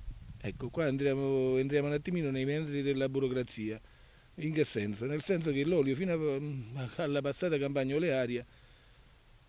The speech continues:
aveva come termine di scadenza di preferibile consumo diciotto mesi dalla data di imbottigliamento.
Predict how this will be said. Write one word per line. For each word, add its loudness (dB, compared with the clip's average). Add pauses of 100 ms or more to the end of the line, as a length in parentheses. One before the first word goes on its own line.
(200)
aveva 6
come 2
termine 2
di -2
scadenza 2
di 0
preferibile 2
consumo 0
diciotto 0
mesi -2
dalla 0
data 0
di -2
imbottigliamento. -4